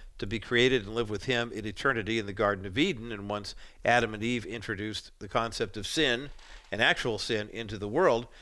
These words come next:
then that's when death showed up too. But the death and resurrection of Jesus Christ leads to life eternal for those who believe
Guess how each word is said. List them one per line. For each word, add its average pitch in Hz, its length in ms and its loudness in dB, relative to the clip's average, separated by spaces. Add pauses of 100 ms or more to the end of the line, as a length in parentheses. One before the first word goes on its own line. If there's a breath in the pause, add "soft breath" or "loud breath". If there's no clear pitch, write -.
(260 loud breath)
then 117 100 -2
that's 123 200 4
when 127 120 0
death 135 380 4
showed 113 280 4
up 107 140 -2
too. - 300 -2 (1000 soft breath)
But 123 200 6
the 120 80 2
death 135 300 4
and 117 100 2
resurrection 113 540 2
of 95 100 -8
Jesus 104 320 -2
Christ 135 400 2
leads 113 260 -2
to 110 120 -4
life 117 360 4
eternal 110 460 0
for 113 160 -2
those 113 240 0
who 120 80 -4
believe 104 580 0